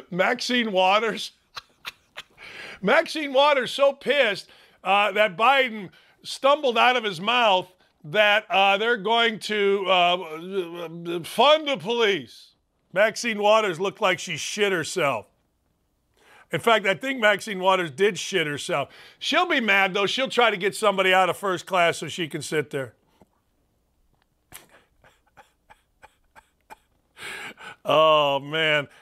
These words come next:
Last night was awesome. Last night gave you so much. And, you know, it's shows like ours that have to tell the truth. It's shows like ours that are needed around here.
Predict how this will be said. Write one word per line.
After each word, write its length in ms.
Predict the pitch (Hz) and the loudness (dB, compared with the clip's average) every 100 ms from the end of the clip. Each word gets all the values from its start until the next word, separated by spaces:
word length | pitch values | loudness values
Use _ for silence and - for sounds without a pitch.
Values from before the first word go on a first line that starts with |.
| _ | _
Last 400 | 160 185 196 190 | -2 2 2 0
night 320 | 190 180 175 143 | 0 2 2 -2
was 180 | 143 | -6
awesome. 540 | 143 139 131 - 127 117 _ _ _ _ _ - | -2 -2 -2 -6 -18 -20 _ _ _ _ _ -2
Last 400 | 175 220 240 - | 2 4 2 -2
night 460 | 208 196 190 185 - _ _ _ | 0 4 4 2 -4 _ _ _
gave 360 | 139 190 226 202 | 2 4 4 0
you 180 | 208 185 | -6 -8
so 340 | - 214 233 | -6 0 0
much. 600 | 226 196 180 175 - - _ _ _ _ 175 | 2 2 2 0 -4 -18 _ _ _ _ 0
And, 300 | 190 180 180 | 2 0 -2
you 100 | 240 | -2
know, 140 | 233 | 0
it's 120 | 226 | 0
shows 360 | - 320 339 202 | 0 0 0 2
like 260 | 247 196 | 2 2
ours 540 | 214 214 202 170 160 175 | 2 2 2 0 -4 -2
that 160 | 190 | 0
have 240 | 170 208 202 | 2 0 0
to 100 | 165 | -6
tell 260 | - 202 | -2 0
the 120 | 170 135 | 0 -6
truth. 520 | - 202 135 - _ _ _ _ - | -4 -2 -2 -8 _ _ _ _ -2
It's 180 | 202 | -2
shows 380 | - 269 294 247 | 0 2 2 2
like 260 | 240 214 - | 2 2 2
ours 300 | 226 247 175 | 2 2 0
that 160 | 185 | -4
are 80 | 170 | -4
needed 380 | 160 214 233 175 | -4 -2 -2 -4
around 380 | 156 143 139 123 | -2 -2 -4 -8
here. 240 | 135 107 | -12 -14